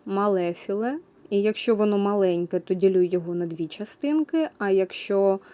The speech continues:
ем, велике, то на три. Товщина шматочків я нарізаю десь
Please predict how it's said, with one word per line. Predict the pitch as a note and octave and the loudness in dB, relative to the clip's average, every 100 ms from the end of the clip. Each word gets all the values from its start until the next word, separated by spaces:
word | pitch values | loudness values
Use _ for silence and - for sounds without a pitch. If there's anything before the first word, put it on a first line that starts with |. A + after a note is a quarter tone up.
| - - - _ - | -20 -20 -20 _ -14
ем, | G3 F#3 F3+ F3+ - A2+ | -8 -6 -4 -6 -8 -4
велике, | F#3 G#3 A3+ D#4 E4 | 0 4 4 4 0
то | D#4+ C4 | 0 2
на | B3 | 2
три. | A#3 - F3 D#3+ F#3 F#3 _ - | 0 -2 -2 -2 -6 -14 _ 0
Товщина | G3+ G3+ - A#3+ A#3+ A#3 A#3 | 0 0 -2 0 2 2 0
шматочків | - - A#3+ A#3+ E4 F#4 - - G3 F3+ - - | -2 -2 -2 0 0 -2 -4 0 0 -2 -12 -10
я | G3 F3+ F#3+ E3+ | -4 0 2 2
нарізаю | F3 F3+ F3+ F3 A3+ D#4 D4 D4 - - - - - - | 0 2 2 2 0 2 2 0 -2 -16 -20 -20 -16 -6
десь | G3+ F3+ A3+ C4 C4 - - - | -6 2 4 4 0 -6 -14 -16